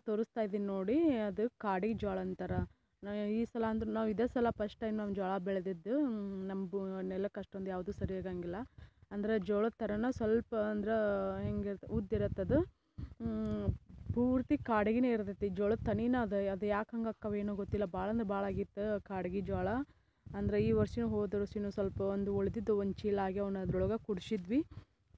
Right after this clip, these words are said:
ಆ, ಒಂದೊಂದು ಕಾಡಿಗೆ ಜೋಳ ಇದ್ದು ಅವ್ನು ತೆಗಿಬೇಕಿಲ್ಲ ಅಂದ್ರೆ ಏನಕ್ಕ ಅಂದ್ರೆ ಅವ್ನು ಹಂಗೆ ಬಿಟ್ಟಿವಿ ಅಂದ್ರೆ ರೊಟ್ಟಿ ಕಪ್ಪಾಗ್ಬಿಡ್ತಾವು.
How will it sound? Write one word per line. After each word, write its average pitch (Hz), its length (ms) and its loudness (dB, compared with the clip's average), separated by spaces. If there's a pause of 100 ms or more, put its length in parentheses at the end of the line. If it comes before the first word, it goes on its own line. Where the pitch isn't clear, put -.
(760)
ಆ, 226 280 2
ಒಂದೊಂದು 220 420 2
ಕಾಡಿಗೆ 208 320 0
ಜೋಳ 196 240 0
ಇದ್ದು 196 240 0
ಅವ್ನು 202 140 0
ತೆಗಿಬೇಕಿಲ್ಲ 214 580 0
ಅಂದ್ರೆ 214 260 0
ಏನಕ್ಕ 214 260 -4
ಅಂದ್ರೆ 214 260 0
ಅವ್ನು 214 160 0
ಹಂಗೆ 202 220 0
ಬಿಟ್ಟಿವಿ 208 220 -4
ಅಂದ್ರೆ 202 200 -2
ರೊಟ್ಟಿ - 220 -4
ಕಪ್ಪಾಗ್ಬಿಡ್ತಾವು. 180 880 -4